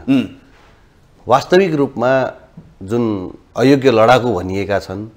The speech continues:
Speaker 2: ती अयोग्य लडाकुहरूलाई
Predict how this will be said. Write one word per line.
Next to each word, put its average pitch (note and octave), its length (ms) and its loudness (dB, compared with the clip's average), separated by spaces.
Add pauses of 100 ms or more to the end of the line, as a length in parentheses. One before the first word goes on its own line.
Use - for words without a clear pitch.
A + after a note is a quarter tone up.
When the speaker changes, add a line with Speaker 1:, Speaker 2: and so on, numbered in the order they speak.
(720)
Speaker 2:
ती D#3 120 2
अयोग्य D#3+ 560 4
लडाकुहरूलाई B2 960 2